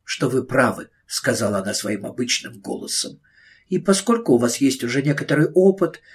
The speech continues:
и вы обещаете, что поездка послужит вашему образованию, что вы примете все меры предосторожности и будете очень осмотрительны».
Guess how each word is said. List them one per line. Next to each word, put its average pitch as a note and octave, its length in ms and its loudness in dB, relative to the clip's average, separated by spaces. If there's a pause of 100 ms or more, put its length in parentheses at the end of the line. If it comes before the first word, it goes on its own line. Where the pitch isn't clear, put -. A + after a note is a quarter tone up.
(160)
и F3+ 80 0
вы A3 120 4
обещаете, C3+ 520 2
что D#3+ 140 -2
поездка G3 420 2
послужит C#3+ 480 -2
вашему D#3+ 380 0
образованию, F3+ 840 0 (340)
что - 180 2
вы D4 140 8
примете D3 380 6
все C4 200 2
меры D#3 280 4
предосторожности G3 1040 0 (260)
и C#4 100 4
будете A3 360 4
очень A2+ 280 0
осмотрительны». G#3+ 920 2